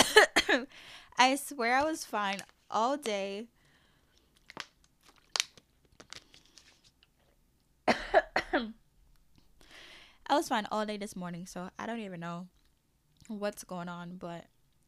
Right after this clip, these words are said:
okay. But yes, I don't know what, um, what's gonna come out of it. I don't know if God wants me to do this um, as this will lead me to someone, new friends, a partner. I don't know if this is gonna help someone else. I don't know.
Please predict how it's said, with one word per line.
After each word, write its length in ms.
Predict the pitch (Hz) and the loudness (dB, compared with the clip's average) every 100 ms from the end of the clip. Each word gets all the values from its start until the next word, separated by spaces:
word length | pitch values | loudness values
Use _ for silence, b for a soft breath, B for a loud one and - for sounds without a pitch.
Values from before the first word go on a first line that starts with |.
| - | -16
okay. 400 | 196 - - 262 - _ _ _ _ _ _ _ _ _ _ _ B B B B B B | -14 -10 -6 -8 -10 _ _ _ _ _ _ _ _ _ _ _ B B B B B B
But 120 | 247 | 4
yes, 200 | 262 220 - | 6 4 4
I 80 | 262 | 4
don't 100 | 349 | 6
know 100 | 311 | 4
what, 240 | 254 233 _ - - | 2 0 _ -8 2
um, 600 | 202 185 165 156 175 220 b b _ _ - - | 4 6 4 0 -6 -14 b b _ _ -14 -4
what's 180 | 247 | -4
gonna 180 | 247 226 | -2 -4
come 180 | 226 190 | -4 -4
out 140 | 170 | -2
of 100 | 175 | -2
it. 180 | 180 175 - | -4 -6 -6
I 80 | 214 | -6
don't 120 | 208 | -6
know 100 | 208 | -6
if 120 | 214 | -6
God 240 | - 180 | -8 -6
wants 180 | 190 196 | -8 -10
me 80 | 190 | -10
to 80 | 190 | -10
do 200 | 185 180 | -8 -6
this 380 | 170 180 - - _ - | -6 -6 -10 -16 _ -10
um, 400 | 151 143 147 190 | -8 -6 -8 -12
as 160 | - 196 | -14 -14
this 220 | - - | -14 -10
will 100 | 220 | -8
lead 240 | 214 196 180 | -8 -8 -8
me 100 | 185 | -10
to 100 | 202 | -10
someone, 640 | - 180 185 170 170 185 | -10 -10 -8 -8 -8 -10
new 160 | 185 190 | -12 -14
friends, 840 | - 165 165 170 175 196 - - b b b | -10 -6 -6 -6 -10 -14 -18 -20 b b b
a 120 | - | -12
partner. 720 | 180 - 190 - 185 180 185 B B B B B | -10 -8 -8 -8 -8 -6 -8 B B B B B
I 60 | - | -6
don't 120 | 202 | -4
know 140 | 196 190 | -4 -6
if 120 | - | -8
this 140 | - | -14
is 140 | 190 - | -14 -10
gonna 220 | 185 175 | -10 -10
help 180 | 202 - | -12 -12
someone 300 | 202 190 185 | -12 -8 -4
else. 300 | 208 233 - _ _ | -4 -6 -12 _ _
I 160 | - 294 | -10 -4
don't 260 | 302 294 - | -4 -4 -6
know. 320 | 240 226 | -6 -6